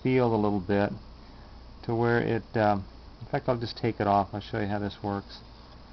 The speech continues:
Okay, that's running right now on inertia, but then as I get that into the field, you see those lights come on? That's when it starts firing the coil, and, uh, that's actually spinning up. Every time I move that into the field, those lights go on,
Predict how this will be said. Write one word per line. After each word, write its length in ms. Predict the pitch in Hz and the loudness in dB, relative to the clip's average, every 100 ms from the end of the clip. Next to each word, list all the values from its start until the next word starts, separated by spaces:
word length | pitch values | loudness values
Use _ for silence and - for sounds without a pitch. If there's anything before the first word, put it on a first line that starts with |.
| - - - - - - - - - - | -20 -20 -20 -20 -20 -20 -20 -20 -18 -14
Okay, 220 | 123 117 117 | -8 -4 4
that's 520 | 143 175 - - - - - - - | 8 8 6 -6 -8 -14 -20 -20 -8
running 420 | 131 135 151 135 110 | 2 6 6 6 6
right 240 | 107 110 | 6 6
now 240 | 113 107 | 6 8
on 160 | 107 107 | 8 6
inertia, 680 | 107 107 123 117 135 135 131 - - - - - - | 2 4 2 2 2 2 0 -12 -20 -20 -20 -20 -4
but 120 | 113 - | -4 2
then 180 | 131 127 | 4 4
as 100 | 117 | 6
I 120 | 135 | 4
get 260 | 143 160 | 4 4
that 180 | 165 139 | 6 6
into 180 | 135 143 | 6 4
the 140 | 113 101 - | 2 -2 2
field, 260 | 160 135 | 6 6
you 100 | 107 | 6
see 200 | 113 - | 0 0
those 240 | 147 123 113 | 4 4 8
lights 320 | 117 139 - | 6 6 2
come 140 | - 135 | 2 6
on? 320 | 135 139 147 - - - - - - | 8 6 4 -4 -16 -20 -20 -20 0
That's 240 | 135 147 | 0 2
when 100 | 165 | 4
it 80 | 139 | 4
starts 320 | - 151 135 - | 6 6 6 6
firing 300 | - 143 135 | 10 12 12
the 80 | 110 | 6
coil, 580 | - - 165 123 101 104 - - - - | -2 6 8 10 6 2 -6 -20 -20 -10
and, 340 | 117 117 117 113 | -2 0 2 2
uh, 80 | 113 | 6
that's 260 | 127 131 | 6 6
actually 360 | 131 127 - 113 | 6 4 4 -4
spinning 500 | - - 131 117 123 | -4 0 2 4 6
up. 160 | 120 | 6
Every 220 | 117 135 147 | 6 2 2
time 280 | 147 139 | 2 4
I 80 | 120 | 2
move 280 | 117 127 120 | 4 4 4
that 260 | 123 120 120 | 4 4 4
into 260 | 127 117 | 0 0
the 120 | 107 | -2
field, 420 | 107 - 135 120 107 | -4 4 6 6 4
those 180 | 113 | 0
lights 300 | 113 123 127 | 4 6 4
go 180 | - 113 | 2 4
on, 280 | 104 101 101 | 6 6 2